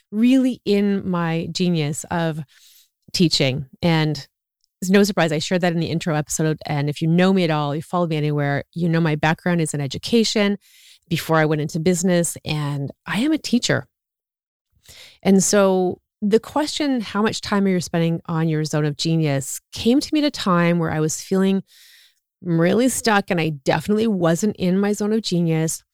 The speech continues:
I was depressed. I was exhausted. I was burnt out.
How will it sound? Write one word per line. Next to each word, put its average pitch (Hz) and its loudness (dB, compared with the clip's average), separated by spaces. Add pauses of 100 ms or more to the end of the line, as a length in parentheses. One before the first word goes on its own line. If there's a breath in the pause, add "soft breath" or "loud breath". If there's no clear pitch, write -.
(420)
I 165 2
was 160 2
depressed. - -2 (180)
I 143 -2
was 139 0 (220)
exhausted. 156 0
I - -6
was - -4
burnt 160 -2
out. 147 0